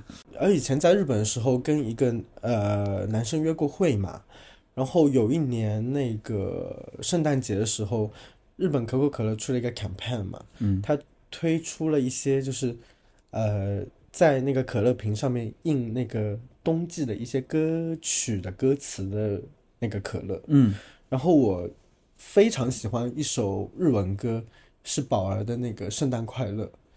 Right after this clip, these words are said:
Speaker 2: 嗯。
Speaker 1: 然后它里面副歌的一个歌词，呃，有印在那个可乐上。
Speaker 2: 嗯，嗯。
Speaker 1: 然后呢，但是我就一直找不到那个瓶子。
Speaker 2: 嗯。
Speaker 1: 然后后来那个
Speaker 2: 它就相当于是，呃，一上架就被售罄。
Speaker 1: 不是，就是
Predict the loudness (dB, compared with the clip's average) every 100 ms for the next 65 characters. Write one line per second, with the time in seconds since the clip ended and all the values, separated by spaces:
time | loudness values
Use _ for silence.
0 | _ 0 2 2 0 2 0 2 2 4
1 | 2 0 -8 -20 -20 _ 0 2 2 0
2 | -4 2 4 4 0 -4 -2 0 0 2
3 | 2 2 -2 -2 -2 -4 -14 -20 _ _
4 | -4 0 0 0 0 0 -2 -4 -4 -4
5 | -6 -8 -6 -4 -4 -4 -6 -8 -8 0
6 | 0 0 -2 0 0 0 0 0 -2 -2
7 | -2 -2 -2 -6 -12 -8 -4 0 -2 -2
8 | -4 -2 -4 -6 -10 -10 -10 -12 -16 _
9 | _ -2 -2 -6 -20 _ _ -4 2 2
10 | 4 2 6 6 8 6 6 6 2 2
11 | -2 2 4 4 4 6 6 6 4 4
12 | 4 2 2 -6 2 2 2 -4 -8 -4
13 | 0 4 4 2 2 2